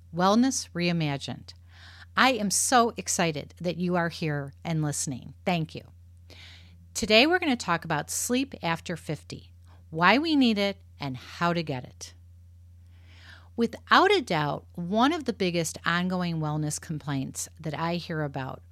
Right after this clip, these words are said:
from my clients, from my friends, from the ladies in the line at the grocery store is, after fifty, we can't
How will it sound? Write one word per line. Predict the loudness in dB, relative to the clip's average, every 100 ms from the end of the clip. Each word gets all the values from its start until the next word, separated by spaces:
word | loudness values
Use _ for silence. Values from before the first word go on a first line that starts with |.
| -8
from | -4
my | -4 -4
clients, | -6 -4 -2 0 0 -4 -6 -8 -10 -8
from | -4
my | -4 -4
friends, | -4 -2 0 0 -4 -8 -12 -10
from | -6
the | -4
ladies | -2 -4 -2 -6 -6
in | -6
the | -4
line | -4 -4 -4
at | -6
the |
grocery | -6 -6 -6 -6
store | -6 -4 -4 -4 -2
is, | -4 -2 -4 -8 -12 -20 -20 -20 -20 -20 -20 -20 0
after | 0 2 -2
fifty, | -2 -4 -2 -4 -6 -8 -14 -20 -6
we | 2 2 0 -8 _ _ _
can't | -8 -4 -4 -6